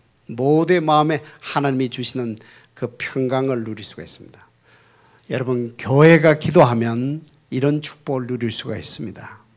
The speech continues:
온 교회가 하나가 되고 모두의 마음의 평안과 기쁨이 회복이 되는 축복을 누릴 수가 있습니다. 그러므로 좀 믿음이 없고 그리고 의심을 하면서도 기도는 하고 봐야 된다는 말씀이에요.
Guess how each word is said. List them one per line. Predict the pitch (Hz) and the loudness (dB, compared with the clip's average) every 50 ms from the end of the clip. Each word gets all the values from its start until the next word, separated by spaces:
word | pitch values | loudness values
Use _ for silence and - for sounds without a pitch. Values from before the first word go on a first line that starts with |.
| _ _ _ _ _ _ - | _ _ _ _ _ _ -12
온 | - 117 127 131 127 131 127 | -6 -2 -2 0 0 0 0
교회가 | 123 131 131 131 127 127 | 0 0 0 2 2 0
하나가 | 127 120 - 123 123 131 131 127 127 127 | 0 -2 -2 -2 -2 0 0 0 -2 -2
되고 | 120 131 127 131 147 165 180 180 170 _ - - _ _ _ | -2 -2 -4 -4 -4 -6 -6 -8 -10 _ -20 -20 _ _ _
모두의 | - 131 123 127 131 127 131 131 127 | -2 2 2 4 4 4 4 2 2
마음의 | 117 123 123 123 127 123 127 123 123 | 2 0 2 2 2 2 2 0 -2
평안과 | - - - 156 156 147 143 147 151 151 151 143 151 156 156 151 151 151 - - _ - | -4 -12 -8 -4 0 2 2 4 4 2 2 2 4 4 4 4 2 0 -4 -18 _ -12
기쁨이 | - - 160 - - - 180 151 143 131 123 113 113 - - - _ _ _ _ _ _ _ - | -8 -8 -8 -8 -6 -4 -2 -2 0 0 0 -2 -4 -6 -14 -20 _ _ _ _ _ _ _ -8
회복이 | - 170 170 151 135 120 113 110 | -4 -4 -2 -2 -2 -4 -4 -6
되는 | 117 117 117 113 107 107 - _ _ _ _ _ _ _ _ _ _ | -6 -8 -8 -10 -12 -14 -18 _ _ _ _ _ _ _ _ _ _
축복을 | - - - - _ - 127 107 107 110 101 98 113 113 | -12 -12 -12 -12 _ -10 -10 -10 -8 -10 -14 -14 -12 -8
누릴 | 120 113 110 101 95 | -8 -8 -6 -8 -10
수가 | - - - 87 - | -10 -10 -12 -12 -12
있습니다. | 87 - - - - - - 82 - - - - _ _ _ _ _ _ _ _ _ _ _ _ _ _ _ _ _ _ _ _ _ _ _ _ _ _ _ _ _ _ _ _ _ _ _ _ _ _ _ _ _ _ | -6 -4 -4 -4 -4 -6 -12 -16 -18 -20 -20 -20 _ _ _ _ _ _ _ _ _ _ _ _ _ _ _ _ _ _ _ _ _ _ _ _ _ _ _ _ _ _ _ _ _ _ _ _ _ _ _ _ _ _
그러므로 | - - 185 202 214 208 208 208 214 202 | -2 4 6 8 8 10 10 10 8 6
좀 | 208 - - - - - - - 220 220 208 | 4 0 -10 -12 -16 -14 -8 -4 -2 0 0
믿음이 | 196 220 190 226 233 214 220 214 | 0 2 2 2 2 4 4 6
없고 | 214 208 196 185 - - - - - 214 208 202 196 196 196 196 196 190 185 - | 6 6 4 2 -2 -10 -10 -2 0 2 4 6 6 6 6 6 4 2 0 -4
그리고 | - - 196 190 214 202 214 208 208 208 | -4 -2 0 0 2 6 8 10 10 10
의심을 | 202 180 - - 233 233 240 233 220 | 8 8 6 4 4 2 2 2 2
하면서도 | 202 - - 240 240 240 240 220 190 - - - 233 202 - | 2 0 -2 -4 -2 -2 -2 -2 -2 -4 -6 -8 -10 -10 -10
기도는 | - 220 190 214 202 190 185 180 175 175 160 | -10 -8 -4 -4 -2 -2 -2 -4 -4 -6 -8
하고 | - - 190 190 180 165 151 | -10 -10 -12 -10 -10 -10 -10
봐야 | - 156 156 165 160 151 151 | -8 -8 -8 -6 -4 -6 -6
된다는 | 156 156 143 135 131 127 143 135 120 117 | -6 -6 -6 -8 -6 -6 -8 -8 -8 -8
말씀이에요. | 117 113 107 95 - - - - - - - - - | -10 -10 -8 -8 -8 -8 -8 -10 -18 -20 -20 -20 -20